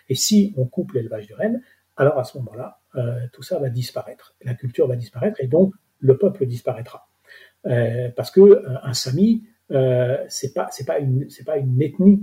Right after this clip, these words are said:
c'est, c'est une fonction, c'est une activité. La Norvège a édicté une loi dans le même sens,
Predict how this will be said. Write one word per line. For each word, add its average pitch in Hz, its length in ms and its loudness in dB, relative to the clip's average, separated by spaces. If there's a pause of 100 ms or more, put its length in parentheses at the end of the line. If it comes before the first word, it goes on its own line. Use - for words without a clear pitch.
(140)
c'est, - 320 0
c'est - 160 -12
une 123 120 -2
fonction, 170 380 -4
c'est - 140 -10
une 131 100 -4
activité. 160 640 -2 (840)
La 160 180 -2
Norvège 160 640 2
a 131 80 2
édicté 139 400 0
une 156 100 -2
loi 147 180 0
dans 143 140 -2
le 143 60 -2
même 143 180 -2
sens, 151 640 -10